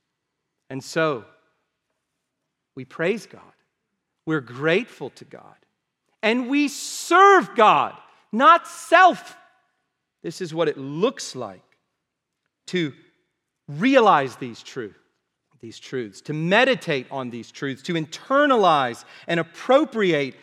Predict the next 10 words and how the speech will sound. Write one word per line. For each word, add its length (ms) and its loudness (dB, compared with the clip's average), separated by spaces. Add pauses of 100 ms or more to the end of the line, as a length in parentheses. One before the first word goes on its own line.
(180)
these 600 -6 (240)
great 340 -2 (380)
truths. 760 -10 (420)
We 40 -18
praise 440 -4
him, 200 -10 (500)
we 120 -14
give 200 -6
him 120 -6
thanks, 640 -8